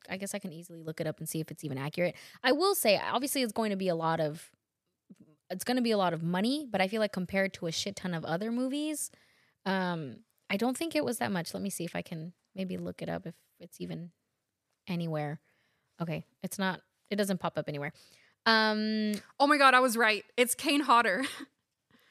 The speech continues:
Speaker 1: K-, it is
Speaker 2: Yeah,
Speaker 1: him? It is
Speaker 2: yeah,
Speaker 1: him.
Speaker 2: yeah.
Speaker 1: Okay,
Speaker 2: Oh my God, look at
Speaker 1: cool.
Speaker 2: me. I'm
Speaker 1: Hell
Speaker 2: so
Speaker 1: yeah.
Speaker 2: smart.
Speaker 1: Hell yeah.
Speaker 2: Okay.
Speaker 1: That's awesome. Um, but anyway, I was just gonna say, it's not, it, 'cause this movie doesn't give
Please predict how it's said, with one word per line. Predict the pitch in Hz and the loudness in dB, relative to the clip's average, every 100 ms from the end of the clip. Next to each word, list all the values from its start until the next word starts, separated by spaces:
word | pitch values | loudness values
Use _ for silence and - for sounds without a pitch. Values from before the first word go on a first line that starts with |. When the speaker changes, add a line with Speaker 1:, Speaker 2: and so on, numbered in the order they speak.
| - | 4
Speaker 1:
K-, | 359 311 | 4 6
it | 359 | 6
is | 381 415 | 6 8
Speaker 2:
Yeah, | 269 254 220 | 10 10 8
Speaker 1:
him? | 277 | 6
It | 359 | 8
is | 415 | 8
Speaker 2:
yeah, | 440 427 415 | 8 8 8
Speaker 1:
him. | 370 330 254 202 | 10 8 8 8
Speaker 2:
yeah. | 311 | 8
Speaker 1:
Okay, | 392 392 | 8 6
Speaker 2:
Oh | |
my | 392 | 8
God, | 415 440 440 440 | 8 10 10 10
look | 427 | 10
at | 392 | 8
Speaker 1:
cool. | 294 | 8
Speaker 2:
me. | 415 403 370 277 | 4 0 0 2
I'm | 269 | 4
Speaker 1:
Hell | 214 | 4
Speaker 2:
so | 196 | 4
Speaker 1:
yeah. | 240 226 | 4 4
Speaker 2:
smart. | 339 262 180 | 4 0 0
Speaker 1:
Hell | 220 220 | 2 4
yeah. | 214 254 247 | 4 4 2
Speaker 2:
Okay. | 320 330 349 302 190 | -2 -4 -2 -4 -2
Speaker 1:
That's | 208 208 | 0 2
awesome. | 196 170 170 - _ _ - | 2 0 -6 -10 _ _ 2
Um, | 240 240 | 4 6
but | 233 | 6
anyway, | 294 262 214 - | 6 6 4 6
I | |
was | 277 311 | 4 4
just | 311 | 0
gonna | 302 | -2
say, | 269 214 202 | 2 2 2
it's | - 240 | 2 2
not, | 311 - | 0 2
it, | 277 - | 0 0
'cause | - 254 - | -6 -6 -4
this | 262 302 | -4 -2
movie | 349 | 0
doesn't | 392 320 285 233 | 2 2 2 0
give | 220 | -2